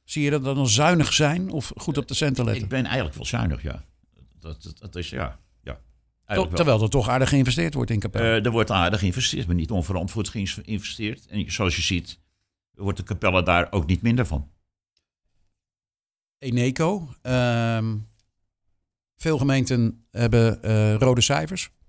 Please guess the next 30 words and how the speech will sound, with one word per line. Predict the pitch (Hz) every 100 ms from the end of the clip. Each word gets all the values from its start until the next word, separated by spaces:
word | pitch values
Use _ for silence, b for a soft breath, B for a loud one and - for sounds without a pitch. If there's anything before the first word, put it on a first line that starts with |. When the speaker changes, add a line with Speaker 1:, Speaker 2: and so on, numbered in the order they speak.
| _
Speaker 2:
Ja. | 107
Speaker 1:
hebben | 117
foute | 113 135 123
cijfers. | 117 139 147 170 -
Speaker 2:
Wij | 87 95
hebben | 95 92
dat | 85 80 - -
nog | - 82
nooit | 85 71
gehad | - - _ _
Speaker 1:
Nee. | - - -
Speaker 2:
in | 82
die | 71
periode. | 71 67 - -
Speaker 1:
Is | 123
dat | 135
een | 139
samenspel | - 170 160 - 156 143 131
van | 127 127 123 120 - _
gemeenteraad, | - - 135 139 135 127 127 -
college, | - 123 123 123 120 120 113 - _ _ _
ambtenaren | - 127 127 120 120 120 131 -
Speaker 2:
Absoluut. | _ - - 85 _ _
Speaker 1:
en | - 123
andere | 127 120 127
gebruikers | 113 123 123 120 123
van | 120
de | 117
stad? | 135 - - _
Speaker 2:
Eh, | 90